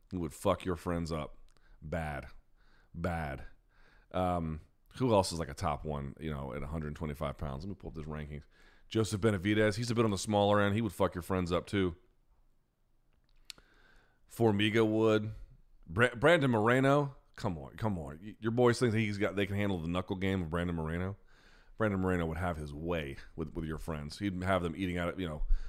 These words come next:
pulling open his pocket, and then they have to hold their hand on the pocket and that kind of whole thing. It'd be ugly for your friends. Yeah, I know. People think they're small and that it's, like,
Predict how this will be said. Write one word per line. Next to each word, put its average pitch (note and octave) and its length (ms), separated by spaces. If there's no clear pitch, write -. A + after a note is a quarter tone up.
pulling A#2+ 260
open G#2 200
his F#2+ 180
pocket, G#2+ 560
and G2 80
then G2 60
they G2 80
have F#2+ 140
to F2+ 60
hold G2 200
their F#2 80
hand F#2+ 180
on F2+ 80
the D#2+ 80
pocket E2+ 480
and D#2 100
that D#2+ 160
kind D2+ 140
of C#2+ 80
whole D#2 100
thing. D2 200
It'd F2 120
be E2+ 220
ugly E2 300
for D#2 100
your C#2+ 140
friends. D2+ 400
Yeah, A2+ 160
I A#2+ 80
know. C3 140
People D#3+ 320
think D3 180
they're A2+ 140
small A#2 460
and G2+ 120
that G2 160
it's, G2+ 180
like, G2+ 440